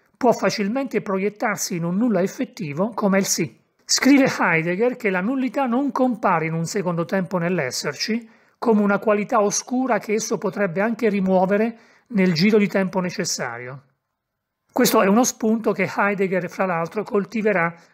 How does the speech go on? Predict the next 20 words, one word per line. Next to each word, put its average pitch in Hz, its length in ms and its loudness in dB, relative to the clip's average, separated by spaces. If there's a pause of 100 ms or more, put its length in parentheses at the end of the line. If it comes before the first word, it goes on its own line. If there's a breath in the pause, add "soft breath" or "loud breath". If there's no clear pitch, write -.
nella 180 180 -4
sua 220 180 0
filosofia 196 540 -2
dell'essere, 165 580 -2
frutto 214 360 -2
della 170 260 -2
chere 170 460 0
o 202 100 2
svolta 165 480 2
del 156 140 -2
suo 180 140 -6
pensiero. 131 760 -8 (800)
Qui 247 180 4
Heidegger 233 500 4
prende 208 300 -2
le 185 100 0
distanze 208 880 -2 (200 soft breath)
da 185 220 2
ogni 247 220 2
moralismo 202 800 0